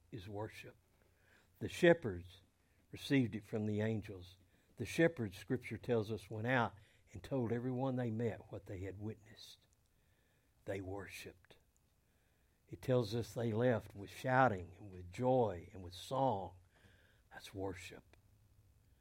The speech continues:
All of those things come in. When we come to this service from the very instant, even before you get here, you and I should be prepping our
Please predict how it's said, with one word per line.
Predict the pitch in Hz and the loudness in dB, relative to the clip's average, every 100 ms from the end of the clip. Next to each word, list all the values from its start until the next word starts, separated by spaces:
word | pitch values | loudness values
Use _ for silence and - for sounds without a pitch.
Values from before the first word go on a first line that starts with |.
| _ _ _ - - - | _ _ _ -20 -20 0
All | 139 160 160 | 4 8 8
of | 123 | 8
those | 120 101 | 4 2
things | - 110 92 87 | -2 -2 -2 -6
come | - 95 92 | -10 -10 -10
in. | 90 90 - - _ _ _ _ - - _ - | -10 -14 -20 -20 _ _ _ _ -20 -20 _ -8
When | 117 117 | -2 6
we | 160 | 6
come | 185 185 175 170 | 6 4 4 4
to | - | 0
this | 120 139 - | 0 2 0
service | - 131 139 147 - | 2 2 2 -4 -8
from | 117 104 | -6 -6
the | |
very | 95 110 131 139 | -4 0 2 2
instant, | 131 123 - 92 90 98 | 2 -2 -6 -14 -12 -6
even | 143 143 | -2 -2
before | 127 117 143 127 | -2 -4 -2 -2
you | 120 | -2
get | 107 120 117 | -4 -4 -4
here, | 107 82 85 - - - _ _ - | -6 -8 -10 -16 -20 -20 _ _ -10
you | 113 135 | 0 4
and | 131 123 | 6 4
I | 123 120 | 4 2
should | - 107 | 0 -6
be | 95 101 | -4 -6
prepping | - 135 127 123 104 | -2 -2 -2 -2 -4
our | 101 | -6